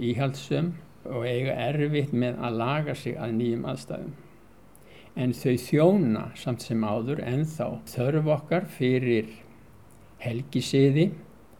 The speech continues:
eh, helgiathafnir og hátíðir. Svolítið sem ekkert samfélag getur verið án.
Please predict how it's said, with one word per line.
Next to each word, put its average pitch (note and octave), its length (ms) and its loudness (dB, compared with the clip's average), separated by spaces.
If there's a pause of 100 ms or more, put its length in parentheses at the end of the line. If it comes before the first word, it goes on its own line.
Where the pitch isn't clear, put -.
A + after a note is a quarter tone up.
(880)
eh, A2 340 -4
helgiathafnir C#3+ 1200 0 (540)
og F3 260 -4
hátíðir. D3+ 640 -2 (1000)
Svolítið C3 380 2
sem B2 180 2
ekkert C#3+ 440 -4
samfélag C#3 580 -4
getur B2+ 260 -2
verið B2+ 240 0
án. D3 300 -4